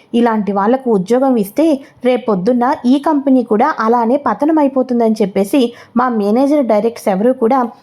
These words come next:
జాబ్ ఇవ్వటానికి ఒప్పుకోలేదు మేడం" అని చెప్పేసి ప్యూన్ చెప్పటంతోటి అవని ఆశ్చర్యపోతూ ఉంటుంది. "అందుకే అండి నేను మీకు ఒక్క సంతకం పెట్టేటప్పుడు ఆలోచించి పెట్టమని అన్నాను, కానీ మీరు ఒక్క క్షణం ఆలోచిస్తే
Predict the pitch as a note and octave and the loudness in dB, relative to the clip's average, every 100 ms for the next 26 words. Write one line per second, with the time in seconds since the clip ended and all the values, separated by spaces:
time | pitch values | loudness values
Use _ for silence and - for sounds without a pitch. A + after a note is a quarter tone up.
0 | _ F#3 A#3 D#4 E4+ B3+ C4 A3+ G3+ C4+ | _ -4 0 0 0 0 0 -2 -2 -2
1 | G#3+ G3 C#4+ C#4+ B3+ A3 G#3 G3 A#3+ - | -2 -2 0 2 2 2 0 0 -2 -4
2 | A3 A#3+ A3+ F#3+ G#3 B3+ A3 - A#3 B3+ | -4 -2 -2 -2 -2 -2 -4 0 0 0
3 | A#3 G3 G#3+ G3 A3 G3 B3 G#3+ - - | -2 -2 -2 -2 -2 0 -2 -2 -10 -10
4 | - A3+ A#3+ A3+ - F#3 F#3+ - B3+ B3 | -4 -2 0 -2 -4 -6 -6 -2 -2 0
5 | G3 A3 G#3+ G#3+ A3 G#3+ - - - G3+ | -2 0 0 2 2 0 -4 -10 -6 -2
6 | G#3 - C4+ A3+ G#3 G#3 G#3 - B3 C#4 | -2 0 2 2 2 0 -2 -4 2 2
7 | B3+ B3 A#3 B3+ B3 A#3+ D4 B3+ G#3+ C4+ | 4 2 2 2 2 0 -2 -2 -2 -2
8 | D4 C#4+ A#3 A#3+ A3+ F#3+ A3 C#4+ - G#3+ | 0 0 0 0 0 0 0 0 -2 0
9 | B3+ D4+ C4+ C4+ C4 G3+ A3+ A3+ A3+ G#3+ | 0 2 0 0 -2 -2 0 0 2 2
10 | G#3 G#3 G3+ - - _ - G#3 A3 B3 | 2 2 0 -4 -20 _ -4 -2 0 0
11 | A#3 A3+ A3 C#4+ C4+ A#3+ C4+ B3 G#3+ A#3+ | 2 2 0 -4 -2 0 2 2 2 -2
12 | A#3 - B3+ A3+ | -4 -2 0 0